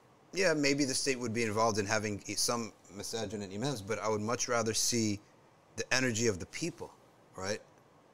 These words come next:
who are not connected to the state. So let the state be the bad guy. Like the dad in the house, let him be the bad guy and have to set certain boundaries and never be the rel-, uh, have, uh, the, um,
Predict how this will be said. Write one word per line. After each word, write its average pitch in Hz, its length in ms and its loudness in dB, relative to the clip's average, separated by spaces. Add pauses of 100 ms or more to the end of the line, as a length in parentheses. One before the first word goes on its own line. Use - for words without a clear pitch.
(420)
who 117 160 -2
are 107 80 2
not 135 260 2
connected 110 380 -4
to 85 100 -8
the 78 80 -14
state. - 280 -6 (420)
So 135 120 -2
let 165 160 4
the 185 80 0
state 151 300 2
be 139 80 0
the 110 120 0
bad 98 260 -2
guy. 78 140 -14 (400)
Like 104 160 -4
the 117 80 -2
dad 110 280 4
in 120 80 -2
the 104 80 -4
house, 110 380 -2
let 123 140 -2
him 127 80 -2
be 117 100 -4
the 98 100 -4
bad 85 280 -6
guy 76 120 -8 (540)
and 98 120 -2
have 113 160 2
to 104 80 -2
set - 280 2
certain 110 300 -2
boundaries 131 600 0
and 104 180 -4
never 135 300 2
be 117 440 0 (500)
the 110 80 -2
rel-, 104 240 0 (340)
uh, 92 240 -6
have, 101 280 -2 (220)
uh, 82 260 -12 (840)
the, 87 280 -6
um, 73 160 -12